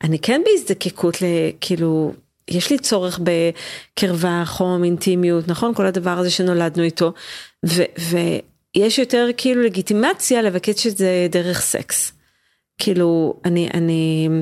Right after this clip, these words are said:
אני רוצה לזיין, אבל אני גם בעיקר רוצה חיבוק, ו-, אבל לא נעים לי לבקש, כאילו, כי אז אני, אז אנחנו מזדיינים, ואנחנו במגע, ואנחנו בקשר, ו-, ואז אני כאילו באיזשהו אופן מבוסת. אני חושבת שזה, אולי אצל נשים יש איזשהו יותר מרחב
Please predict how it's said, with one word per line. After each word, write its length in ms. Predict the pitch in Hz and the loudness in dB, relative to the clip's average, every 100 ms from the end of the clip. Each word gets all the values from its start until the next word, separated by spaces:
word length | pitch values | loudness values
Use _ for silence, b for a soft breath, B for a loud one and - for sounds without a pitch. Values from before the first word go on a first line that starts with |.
| 160 - B B B - | -4 -10 B B B -4
אני 120 | 170 | -2
רוצה 220 | 160 220 | 0 2
לזיין, 500 | 240 262 262 302 359 | 2 2 2 4 2
אבל 200 | 220 170 | 2 0
אני 120 | 170 | 0
גם 160 | 170 170 | 0 0
בעיקר 240 | 170 208 | 0 0
רוצה 260 | 208 196 185 | -2 -2 -4
חיבוק, 520 | - 175 165 156 - - | -2 -2 -2 -4 -8 -4
ו-, 280 | 160 165 - 160 | -2 0 -2 -2
אבל 160 | 165 | 0
לא 120 | 165 | 2
נעים 240 | 208 226 240 | 2 2 4
לי 60 | 240 | 2
לבקש, 520 | 226 220 285 190 - | 2 2 0 0 -2
כאילו, 300 | - 175 160 | -2 0 -2
כי 220 | - 175 - | -2 -2 0
אז 180 | 180 185 | -2 0
אני, 240 | 180 175 B B B B - | 0 0 B B B B -2
אז 80 | 180 | 0
אנחנו 240 | 180 196 | 0 0
מזדיינים, 440 | 190 175 202 294 | 0 2 2 2
ואנחנו 280 | 208 175 185 | 0 -2 0
במגע, 400 | 175 180 208 294 214 | 0 0 0 0 0
ואנחנו 340 | 185 175 180 | -2 -2 -2
בקשר, 460 | 175 302 339 247 196 | 0 0 0 0 -2
ו-, 160 | 175 - - | -2 -4 -6
ואז 460 | 160 185 196 196 - - | -2 0 0 -2 -2 -2
אני 160 | 196 190 | 0 0
כאילו 240 | - 202 | 2 2
באיזשהו 280 | 185 180 196 | 4 2 0
אופן 200 | 175 185 | 0 0
מבוסת. 580 | 170 165 - - - - B B B B B _ - | 0 0 -2 -4 -8 -16 B B B B B _ -4
אני 140 | 175 | -2
חושבת 200 | 165 226 | 0 -2
שזה, 520 | 220 254 208 190 185 - - | 0 0 2 2 2 0 -2
אולי 200 | 185 202 | 0 0
אצל 180 | 208 214 | 0 0
נשים 500 | 180 170 - 381 254 | 2 0 2 2 2
יש 160 | 226 | 2
איזשהו 300 | 233 214 - | 0 0 0
יותר 300 | 208 202 226 | 0 2 0
מרחב 420 | 240 208 202 277 | 2 0 0 -2